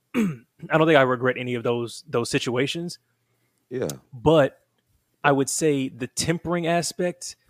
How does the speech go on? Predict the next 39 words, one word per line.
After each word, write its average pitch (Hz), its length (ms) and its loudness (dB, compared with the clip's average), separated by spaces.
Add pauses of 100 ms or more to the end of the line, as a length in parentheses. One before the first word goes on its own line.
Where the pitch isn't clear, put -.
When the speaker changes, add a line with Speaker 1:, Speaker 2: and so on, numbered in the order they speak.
Speaker 1:
of 123 160 -4
being, 131 240 2
like, 117 220 -4 (720)
presenting 143 720 -2
this, 131 240 -4 (340)
presenting 180 480 2
this 143 300 -4 (300)
argument, 143 380 4
this 123 140 -4
situation, 131 640 -2
or 113 160 0
giving 131 360 0
it 127 120 -2
the 117 80 0
weight 117 260 0
of 123 120 -4
importance 135 540 0 (320)
based 131 300 4
on 120 140 2
how 123 200 4
important 120 380 -2
the 117 80 0
relationship 117 540 0
is 117 200 2
and 107 80 -8
how 117 180 6
important 123 280 -4
this 117 120 -8
particular - 440 -4
issue 127 380 0
is 170 260 0 (380)
makes 123 240 4
a 120 60 -2
lot 110 160 2
of 107 60 -6
sense. 170 320 -2 (280)
To 131 80 -4
be 135 100 6
like, 117 200 6